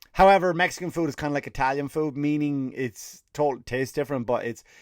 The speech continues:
it's the same. Like Italians, and I've said this before.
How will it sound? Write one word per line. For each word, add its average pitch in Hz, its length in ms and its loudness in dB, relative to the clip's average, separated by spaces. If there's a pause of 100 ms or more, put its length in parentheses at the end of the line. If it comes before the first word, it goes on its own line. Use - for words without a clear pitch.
(160)
it's 170 180 -2
the 151 120 -10
same. 156 400 -2
Like 135 180 -4
Italians, 151 520 0
and 135 100 -6
I've 117 80 -6
said 135 200 -6
this 135 120 -12
before. 135 500 -6